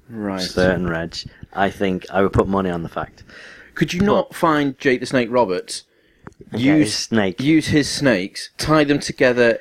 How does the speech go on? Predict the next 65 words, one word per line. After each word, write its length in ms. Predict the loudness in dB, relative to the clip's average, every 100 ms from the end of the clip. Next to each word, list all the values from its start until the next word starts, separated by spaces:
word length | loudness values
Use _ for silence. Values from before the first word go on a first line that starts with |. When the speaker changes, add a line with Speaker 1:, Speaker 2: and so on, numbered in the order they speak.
| _
Speaker 1:
in 180 | 2 4
a 180 | 4 2
sort 380 | 2 2 2 2
of 160 | 0 0
ropey 400 | 0 0 -2 -6
fashion. 320 | -4 -2 0
Speaker 2:
I 40 |
think 200 | 0 0 -2
you 40 |
could 60 | -2
just 140 | -2
send 200 | 0 0
one 160 | 2 0
snake 300 | 0 -2 0
down, 280 | -4 -2 -2
let 140 | -2
it 80 | 0
eat 260 | -2 -2 -4
it, 160 | -6 -4
and 120 | -6
then 100 | 0
bring 180 | 0 2
it 80 |
out, 260 | 2 2 -2
and 140 | -6
then 260 | -4 -6 -6
just 300 | -8 -8 -8
slice 400 | -2 0 0 -2
it, 140 | -6 -8
its 160 | -16 -4
belly 300 | 2 2 2
open 320 | -2 -4 -8
and 100 | -6
take 200 | -6 -6
the 60 | -6
snake 300 | -4 -4 -2
out. 220 | -4 -6 _ _ _
Speaker 1:
Or 160 | 2 2
Speaker 2:
Take 100 | 2
Speaker 1:
you 60 |
Speaker 2:
the 80 | 0
Speaker 1:
could 80 | 2
Speaker 2:
phone 80 | 2
Speaker 1:
just, 100 | 2
Speaker 2:
out. 60 | 2
Speaker 1:
like, 160 | 0 -4
start 360 | -2 -2 -2
squidging 720 | -6 -10 -10 -6 -6 -6 -12 -16 _
Speaker 2:
Yeah, 240 | -4 0 0
Speaker 1:
the, 120 | 2
uh, 160 | 2 0
Speaker 2:
just 140 | 0
like 140 | 0
a 40 | 2
Speaker 1:
your 60 |
Speaker 2:
tube 180 | 2 2
of 60 | 2
toothpaste. 460 | 0 0 0 0 0
Speaker 1:
Like, 100 | -2
like 20 |
a 80 | -2
tube 140 | -2
of 40 |
toothpaste, 440 | 0 -2 -2 -4 -4
just 160 | -6